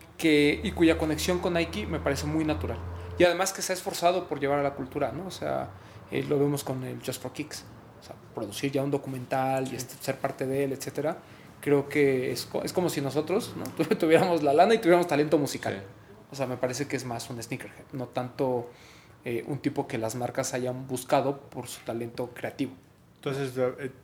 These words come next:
Speaker 2: podemos decir que a partir de Kanye es cuando se rompe y, y creo que también a Kanye le agu-, le ayuda mucho el, pues, los tiempos, ¿no? Como dices,
Speaker 1: Claro.
Speaker 2: los tiempos de las redes sociales, del, de la cultura misma que se empieza a expandir al mundo, ya no solo en los Estados Unidos,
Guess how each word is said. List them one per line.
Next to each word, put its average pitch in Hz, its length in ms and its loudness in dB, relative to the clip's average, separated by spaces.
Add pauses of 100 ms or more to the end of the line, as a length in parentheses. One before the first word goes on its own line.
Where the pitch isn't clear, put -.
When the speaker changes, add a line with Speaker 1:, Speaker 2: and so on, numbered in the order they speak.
(200)
Speaker 2:
podemos 131 300 0
decir - 140 -10
que 135 80 -2
a 127 80 -2
partir 123 260 -2
de 127 100 0
Kanye 123 260 -2
es 120 60 -2
cuando 127 220 -6
se 113 120 -8
rompe 120 360 -6
y, 120 60 -6
y - 340 -18
creo 120 160 -10
que - 80 -10
también 120 300 -8
a 123 100 -8
Kanye 123 280 -4
le 120 120 -4
agu-, 117 200 -10
le 120 220 -8
ayuda 120 340 -2
mucho 127 320 -4
el, 113 220 -6 (140)
pues, 113 160 -10
los 110 160 -12
tiempos, 147 320 -4
¿no? 151 140 -8
Como 113 200 -10
dices, 113 280 -8
Speaker 1:
Claro. 156 120 0
Speaker 2:
los 120 100 -4
tiempos 127 300 -4
de 123 80 -2
las 117 160 -6
redes 120 160 -6
sociales, 120 720 -4
del, 107 300 -12 (520)
de 107 240 -10
la 104 440 -10
cultura 117 580 -4
misma 113 680 -8
que 113 100 -14
se - 100 -14
empieza 110 260 -10
a - 40 -18
expandir 110 580 -8
al 104 120 -8
mundo, 127 380 -4
ya 117 160 -4
no 120 100 -8
solo 113 200 -10
en 113 60 -10
los 110 120 -12
Estados 110 320 -12
Unidos, 131 540 -6